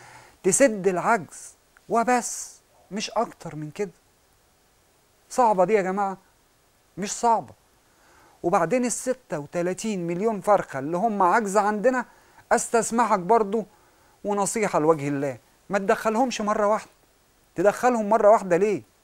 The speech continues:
ما تدخلهم على تلات أربع مرات. يا مسؤولين الدولة، والله ما بننتقدكم، وفي فرق كبير بين الهجوم والانتقاد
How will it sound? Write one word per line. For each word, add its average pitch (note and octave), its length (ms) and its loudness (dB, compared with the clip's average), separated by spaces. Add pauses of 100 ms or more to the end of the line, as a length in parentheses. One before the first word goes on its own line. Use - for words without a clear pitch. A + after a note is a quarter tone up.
(760)
ما E3+ 100 2
تدخلهم F#3+ 560 -2
على C#3+ 160 0
تلات F#3+ 300 0
أربع F3+ 280 0
مرات. C3 400 -6 (2500)
يا F#3 360 -2
مسؤولين D#3+ 800 -6
الدولة، C#3+ 440 -6 (1040)
والله D#3 500 2 (220)
ما C#3 120 -2
بننتقدكم، D3 800 -4 (1000)
وفي G#3 240 -6
فرق G#3 240 -2 (160)
كبير C3+ 540 -4
بين E3 260 -2
الهجوم E3 640 -2
والانتقاد D3 760 0